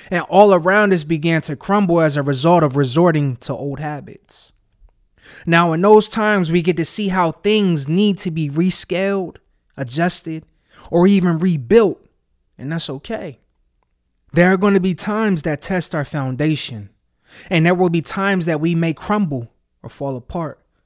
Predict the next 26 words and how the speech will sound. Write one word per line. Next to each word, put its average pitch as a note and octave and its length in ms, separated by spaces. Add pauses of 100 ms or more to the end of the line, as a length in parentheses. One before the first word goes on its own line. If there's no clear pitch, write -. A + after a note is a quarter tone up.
(340)
And D3 140
ultimately, F#3+ 560
we E3+ 200
will F#3 220
have G3 320
to F3 80
rebuild F3+ 560
in D3+ 120
order D#3+ 220
to D3 100
get C3+ 260
back F3+ 240
to - 120
where C#3 160
we C3+ 140
need C3+ 220
to A#2 80
be. B2 360 (760)
So E3 220
through D3+ 160
the C#3 100
good E3 480 (760)
or C#3+ 100
through C#3+ 140
the C3 100
challenge, D3+ 720